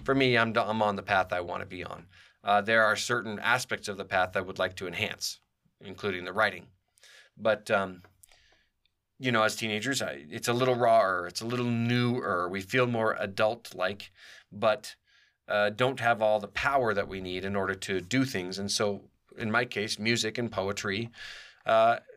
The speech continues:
became a huge part of me expressing myself as I learned who I was. Um, and, uh, that's pretty much that. Let's take a break,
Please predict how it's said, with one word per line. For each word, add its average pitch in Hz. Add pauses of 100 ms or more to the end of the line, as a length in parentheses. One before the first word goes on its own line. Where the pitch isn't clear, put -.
(160)
became 123
a 120
huge 135
part 127
of 123
me 123
expressing 120
myself 98
as 98
I 92
learned 110
who 107
I 107
was. - (480)
Um, 113 (560)
and, 113
uh, 107 (100)
that's 107 (100)
pretty 110
much 107
that. 104
Let's 123
take 120
a 101
break, 175